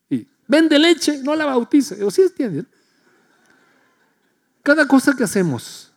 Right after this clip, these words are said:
cada cosa que hacemos la hacemos para el Señor, tranquilamente. Nos dedicamos a nuestros negocios, trabajando con nuestras manos, para no tener necesidad de nada, para no estar dando mis-, la-, para no estar dando lástimas ahí en la iglesia.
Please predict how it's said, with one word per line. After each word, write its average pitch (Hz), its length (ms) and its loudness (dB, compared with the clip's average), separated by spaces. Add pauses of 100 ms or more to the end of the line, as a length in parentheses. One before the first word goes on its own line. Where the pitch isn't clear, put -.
(220)
cada 220 200 -2
cosa 220 260 -2
que - 80 -8
hacemos 175 260 -2
la 151 80 -2
hacemos 156 300 -8
para 117 180 -8
el 107 80 -10
Señor, 113 400 -6
tranquilamente. 131 840 -6 (240)
Nos 139 140 2
dedicamos 143 540 0
a 123 60 -4
nuestros 117 400 -6
negocios, 170 480 -4
trabajando 160 440 -2
con 131 140 -4
nuestras 117 320 -6
manos, 170 440 -4 (440)
para 120 160 -8
no 139 140 0
tener 135 260 0
necesidad 120 540 -4
de 120 100 -6
nada, 123 300 -8
para 113 140 -8
no 135 100 0
estar 147 200 -4
dando 156 280 0
mis-, 127 400 -2 (240)
la-, 147 160 -6 (520)
para 143 140 -2
no 180 100 4
estar 185 200 -4
dando 196 160 0
lástimas 165 580 -4
ahí 127 160 0
en 180 80 0
la 180 60 2
iglesia. 156 400 -4